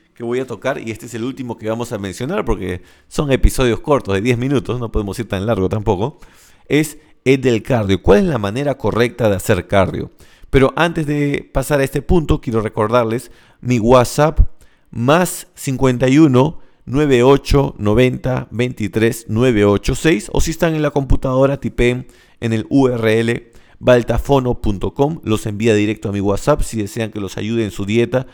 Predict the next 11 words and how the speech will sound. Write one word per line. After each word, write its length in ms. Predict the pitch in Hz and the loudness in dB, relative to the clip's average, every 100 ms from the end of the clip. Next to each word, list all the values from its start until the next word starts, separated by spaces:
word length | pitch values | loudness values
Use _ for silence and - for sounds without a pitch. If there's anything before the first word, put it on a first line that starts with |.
| _ _ | _ _
o 280 | - 139 147 | -4 -2 -2
en 80 | 123 | -6
su 160 | - - | -10 -12
plan 220 | 117 101 | -10 -8
de 60 | |
entrenamiento. 600 | 98 107 107 120 143 127 - | -10 -8 -6 -2 -4 0 2
Para 180 | 113 98 | 2 2
la 100 | 92 | -6
gente 300 | 135 127 127 | -8 -6 -4
del 80 | |
extranjero 640 | 104 - 107 98 139 139 | -4 -6 -8 -4 0 0